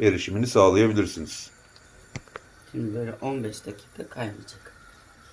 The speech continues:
Speaker 1: Karıştırma işlemi bittikten sonra bu şekilde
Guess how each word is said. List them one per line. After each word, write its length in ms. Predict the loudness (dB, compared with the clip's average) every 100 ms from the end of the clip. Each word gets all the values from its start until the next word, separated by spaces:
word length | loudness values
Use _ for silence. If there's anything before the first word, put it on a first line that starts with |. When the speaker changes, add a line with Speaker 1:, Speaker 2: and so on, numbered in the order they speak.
| -20 -20 -20 -20 -20 -20 -20 -20 -20 -20 -20 -20 -6
Speaker 1:
Karıştırma 560 | 4 4 4 -2 0 0
işlemi 380 | 0 0 0 0
bittikten 520 | -2 -8 2 4 4
sonra 460 | 4 4 6 4 0 -18 -20 -20 -20 -20 -20 -20 -10
bu 180 | -6
şekilde 640 | -2 -2 -2 0 4 4